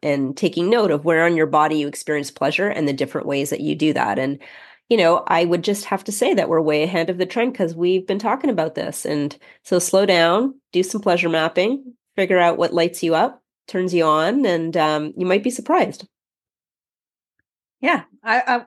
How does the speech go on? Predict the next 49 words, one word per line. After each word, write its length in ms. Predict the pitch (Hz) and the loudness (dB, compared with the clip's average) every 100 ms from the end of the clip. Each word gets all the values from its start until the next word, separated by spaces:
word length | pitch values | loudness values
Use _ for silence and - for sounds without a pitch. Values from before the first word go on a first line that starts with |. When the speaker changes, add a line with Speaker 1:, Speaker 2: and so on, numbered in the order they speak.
| _ _ - | _ _ -10
Speaker 2:
when 140 | 226 262 | 0 2
I 60 | |
was 140 | 254 262 | 2 0
researching 580 | 330 294 240 220 208 202 | -4 -2 -4 -4 -6 -6
this 140 | 190 | -6
episode, 400 | 196 196 233 226 | -6 -6 -6 -2
I 80 | 240 | -2
was 120 | 233 | 0
like, 140 | 262 | 0
"Look 240 | 277 453 587 698 294 | 2 0 2 0 4
at 260 | 247 587 | 4 4
us." 60 | - - | 0 -8
I'm 120 | 277 277 | -12 -10
c-, 100 | 349 | -2
I 80 | 269 | 2
mean, 200 | 277 254 | 2 2
not 220 | 240 226 | 2 4
us. 220 | 190 196 | 2 2
This 200 | 214 208 | -4 -6
is 220 | 214 190 196 | -8 -8 -2
you 220 | 190 180 | -2 -2
and 140 | 180 | -2
your 220 | 190 196 | 2 2
realm. 300 | 185 165 175 | 2 0 0
I, 100 | 185 - | -2 0
I 100 | 220 | 0
say 220 | 214 220 | 0 0
us 280 | 190 185 - | 0 -2 -2
because 260 | 185 190 185 | -8 -8 -6
I'm 180 | 190 180 | -4 -4
here 220 | 185 185 | -6 -6
with 160 | 175 180 | -4 -6
you 80 | 185 | -2
talking 340 | 202 196 196 | 0 0 -2
about 180 | 185 170 | -2 0
it. 80 | 180 | -2
But 120 | 254 | -2
look 220 | 403 605 640 622 | 0 2 0 0
at 300 | 254 277 - | 4 4 2
us 60 | - 226 | -4 -8
being 240 | 254 277 415 | -6 -6 -6
ahead 300 | 320 226 220 | -2 -2 0
of 200 | 254 - | -4 -6
the 140 | 277 | -8
trend. 400 | - - 220 269 - | -6 -2 -2 -2 -4
<laughs> 0 | |
Speaker 1:
<laughs> 1300 | - 277 269 - 370 269 - 262 - - - - - | -6 -2 -2 -2 -4 -4 -2 -2 0 0 0 -2 -2
We're 180 | 147 156 | -2 -2
trendsetters. 840 | - 139 127 - 113 - - - | -2 -2 -2 -2 -2 -2 -6 -8